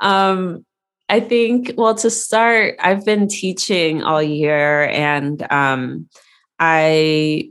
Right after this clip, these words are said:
am teaching my final workshops this year. I don't plan on teaching much next year,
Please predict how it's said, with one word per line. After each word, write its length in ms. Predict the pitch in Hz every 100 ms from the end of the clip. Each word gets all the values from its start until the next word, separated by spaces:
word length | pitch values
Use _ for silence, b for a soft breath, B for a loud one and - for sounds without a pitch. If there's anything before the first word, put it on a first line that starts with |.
| -
am 100 | 165
teaching 520 | - 196 180 165 -
my 160 | - 147
final 460 | - 151 156 156
workshops 540 | 147 143 - 147 143 -
this 220 | 147 -
year. 160 | 143
I 100 | 135
don't 440 | 143 147 143 143 139
plan 200 | 165 156
on 120 | 151
teaching 460 | 156 160 160 185 185
much 280 | 190 -
next 280 | 214 202 -
year, 400 | 226 233 247 269